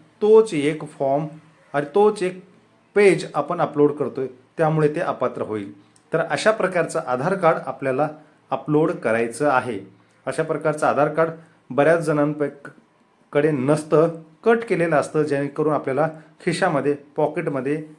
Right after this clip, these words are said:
इकडे तिकडे लागतं तेव्हा आपल्याला घेऊन जाता येतं. मात्र तसं आधार कार्ड असेल कट केलेलं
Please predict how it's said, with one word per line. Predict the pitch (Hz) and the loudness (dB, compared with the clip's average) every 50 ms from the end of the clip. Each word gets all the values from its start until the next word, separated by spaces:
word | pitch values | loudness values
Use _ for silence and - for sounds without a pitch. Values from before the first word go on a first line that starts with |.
| _ - | _ -12
इकडे | 151 147 165 165 160 | -10 -6 -4 -4 -4
तिकडे | 160 156 143 151 151 143 127 | -2 -4 -4 -4 -2 -2 -2
लागतं | 127 117 - - 156 151 | -2 -4 -4 -4 -6 -6
तेव्हा | 151 139 131 131 127 | -6 -4 -4 -4 -4
आपल्याला | 123 131 143 151 156 | -4 -4 -4 -4 -4
घेऊन | 151 117 123 113 117 120 | -4 -4 -4 -4 -4 -2
जाता | 117 117 113 117 110 | -2 -4 -4 -4 -6
येतं. | 101 - - 98 - - _ _ _ _ _ _ _ - _ _ _ _ _ - | -8 -8 -10 -14 -14 -16 _ _ _ _ _ _ _ -20 _ _ _ _ _ -2
मात्र | 147 170 202 202 - 175 170 180 190 190 185 - - _ _ - | 0 2 2 2 2 2 2 2 2 2 0 -6 -16 _ _ -2
तसं | 160 151 - 196 | -2 2 2 4
आधार | 180 151 143 143 143 | 4 4 2 0 -2
कार्ड | - 147 143 139 | -2 -2 0 0
असेल | 135 135 - 196 | 0 0 -2 -4
कट | 196 196 196 185 165 185 - | -2 0 0 0 0 -2 -2
केलेलं | 156 131 127 123 139 160 185 | -2 -2 -2 0 -2 -2 -2